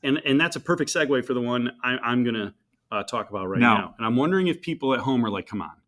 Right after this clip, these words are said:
Speaker 1: they're
Speaker 2: Now
Speaker 1: not gonna leave these movies out." And I'm
Speaker 2: I'm
Speaker 1: not going to.
Speaker 2: I'm sure you, I'm sure you got it, 'cause I have, I have a couple in my back
Speaker 1: Yeah.
Speaker 2: of my head. Now, I'm just thinking to myself before we move on to the next one.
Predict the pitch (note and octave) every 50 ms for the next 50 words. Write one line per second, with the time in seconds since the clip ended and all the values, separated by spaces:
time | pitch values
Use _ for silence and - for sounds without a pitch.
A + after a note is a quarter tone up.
0 | _ _ _ _ - B2 C3 B2+ B2 C3 C3+ - D#3 C#3+ C3 B2+ C3 C3 B2+ A2+
1 | G#2 A#2+ A2+ A2 A2+ A2+ G#2 G#2 G2+ G#2 F#2+ F2+ - D#2+ D#2 D#2 - - B2 B2
2 | B2 C#3+ D#3 D#3 D3 D3 C#3 A#2 G#2+ F#2+ F2 D#2 - - - _ _ _ - B2
3 | A2+ A2 - - D3 C#3+ C3+ C3 C3+ - A#2+ A2 G#2+ - - C3 A#2 A2 G2+ A#2
4 | G#2+ G2 G2 F#2 G2 A2 A2+ A#2 B2+ B2 G#2+ A#2 - A#2 A2 G#2+ G#2+ - A2+ G#2
5 | - G#2+ G2+ G2 F#2+ F2+ G2 G2 F#2+ - - F#2+ F#2+ F#2 F2 E2+ D#2+ F2 F#2 G2
6 | A2 A#2+ C3 C3+ - - C#3 A2+ - A2+ A2 G#2 G2 - A2+ G2+ - - - -
7 | A#2 A2 A2 A2 G#2 F#2+ G2+ G#2 G#2 G2 F#2+ F#2+ F#2 F#2+ G2+ G2 - - A#2 A2+
8 | A#2